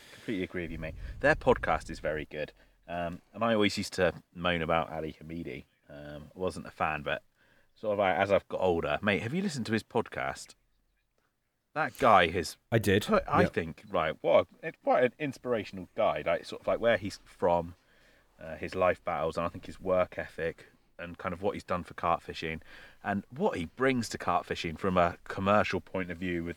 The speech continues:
Speaker 1: regarding, like, the T V shows and stuff. You know, there's a lot of hard work that he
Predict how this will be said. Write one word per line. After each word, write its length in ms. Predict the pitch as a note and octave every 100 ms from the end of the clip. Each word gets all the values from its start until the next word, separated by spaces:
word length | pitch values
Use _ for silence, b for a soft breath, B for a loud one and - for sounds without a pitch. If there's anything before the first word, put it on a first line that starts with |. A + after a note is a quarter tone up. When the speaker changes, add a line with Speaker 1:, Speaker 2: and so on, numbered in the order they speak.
| -
Speaker 1:
regarding, 480 | F#2+ F#2+ F2 E2 E2
like, 180 | D#2+ -
the 80 |
T 240 | D#2+ F#2+ E2
V 200 | E2+ E2
shows 380 | - C#2+ C2+ C#2
and 120 | C2
stuff. 380 | - B1 C#2 - - - _ _ _
You 80 | D2
know, 80 | C#2+
there's 160 | D2
a 60 | D2+
lot 340 | D2+ F2+ A2+ D2+
of 60 |
hard 260 | - F2 D#2+
work 340 | F2 D2+ B1
that 80 | C#2
he 120 | D#2+